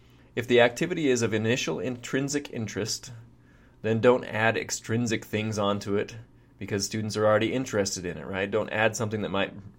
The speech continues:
ruin the activity. If the activity is of little initial intrinsic interest, then maybe, yeah, some extrinsic things might help. But you want to help embed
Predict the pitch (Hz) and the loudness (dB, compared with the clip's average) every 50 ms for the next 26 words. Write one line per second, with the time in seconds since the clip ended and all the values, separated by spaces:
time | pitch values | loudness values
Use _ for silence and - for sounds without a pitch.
0 | - - - 113 120 127 123 117 107 98 92 85 82 92 - - 98 85 87 85 | -16 -8 -2 0 2 2 2 2 0 0 -2 -2 -2 -4 -6 -8 -8 -8 -6 -8
1 | 85 101 110 113 - - _ _ _ - _ - - - - 120 113 117 - 117 | -8 -8 -10 -12 -16 -20 _ _ _ -20 _ -20 -14 -6 -6 -4 -4 0 2 4
2 | 104 113 117 113 - - - 139 123 123 120 113 104 98 101 98 98 - - 107 | 6 6 4 4 0 -4 -2 -2 0 0 0 2 2 0 0 0 -2 -4 -2 -2
3 | 107 95 101 107 127 - 175 151 120 104 - - 101 104 107 101 - - 107 98 | -2 -2 -2 -2 0 0 2 0 -2 -2 -4 -4 -4 -4 -4 -4 -4 -4 -2 -2
4 | 90 71 95 98 98 - - 104 101 101 101 101 98 - - 92 95 - 107 113 | -2 -2 -2 -4 -4 -4 -6 -6 -4 -4 -4 -4 -6 -6 -10 -10 -8 -8 -8 -8
5 | - - 139 143 156 165 160 151 143 127 117 110 107 107 110 110 - 104 101 80 | -6 -6 -6 -4 -2 0 0 0 2 2 4 4 6 4 4 2 0 -4 -2 -2
6 | 95 - - - - 101 98 98 98 - - 92 92 90 95 95 92 80 - 98 | -4 -4 -6 -8 -6 -6 -4 -4 -6 -6 -8 -8 -8 -6 -4 -4 -4 -4 -4 -4
7 | 90 87 90 - - - _ - - - - - - - - - - - - - | -2 -2 -4 -4 -8 -16 _ -20 -20 -20 -20 -20 -20 -20 -20 -20 -20 -20 -20 -20
8 | - - - - 113 110 120 123 117 123 139 147 143 139 131 120 123 131 117 113 | -20 -8 0 2 2 2 2 2 2 2 2 2 4 2 2 2 4 4 4 4
9 | 113 113 - - - - - 107 104 107 98 110 113 110 107 110 110 113 | 4 2 -2 -16 -20 -12 -8 -6 -4 -2 2 6 8 8 8 8 6 4